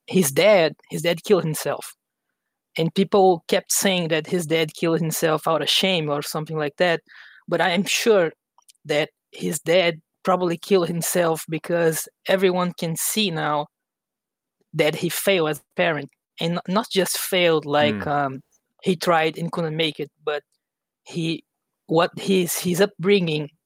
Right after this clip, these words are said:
Speaker 1: that he gave to his son was so bad that his son at the age of twenty decided to kill three toddlers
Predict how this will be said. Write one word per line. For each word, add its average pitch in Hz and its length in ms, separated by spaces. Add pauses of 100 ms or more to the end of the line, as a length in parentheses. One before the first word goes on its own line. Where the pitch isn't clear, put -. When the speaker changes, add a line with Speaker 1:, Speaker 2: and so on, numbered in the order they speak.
(140)
Speaker 1:
that 156 140
he 151 80
gave 160 260
to 151 80
his 151 160
son 151 360 (800)
was 143 180
so 202 240
bad 175 360 (720)
that 151 280 (220)
his 185 200
son 190 220
at 175 140
the 180 60
age 165 200
of 165 100 (100)
twenty 175 480 (160)
decided 165 400
to 165 120
kill 160 300 (340)
three 185 320 (600)
toddlers 156 640